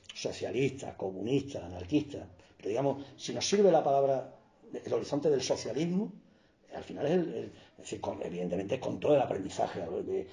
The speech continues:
de las derrotas, de los errores y horrores del siglo veinte, ¿no? Pero ese es el horizonte que hay que abrir. O sea, hay que volver a,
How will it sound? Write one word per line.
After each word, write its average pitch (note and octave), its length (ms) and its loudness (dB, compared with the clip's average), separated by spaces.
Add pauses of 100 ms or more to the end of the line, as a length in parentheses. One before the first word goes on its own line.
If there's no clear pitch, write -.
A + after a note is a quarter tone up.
(120)
de G#2+ 80 2
las G#2+ 160 0
derrotas, D3 680 4 (340)
de - 140 -2
los - 180 0
errores A#2 420 2
y - 20 0
horrores C3 360 4
del E3+ 100 4
siglo D3+ 200 2
veinte, F3+ 360 4 (220)
¿no? E3 360 0 (340)
Pero - 160 0
ese C#3+ 220 2
es G2 80 -4
el A2 80 -4
horizonte F#2+ 400 -8
que E2+ 60 -8
hay E2 80 -6
que - 80 -12
abrir. D#3+ 440 2 (540)
O - 40 -18
sea, - 100 0
hay C3+ 80 4
que F3+ 100 6
volver B2+ 260 6
a, A#2+ 160 -2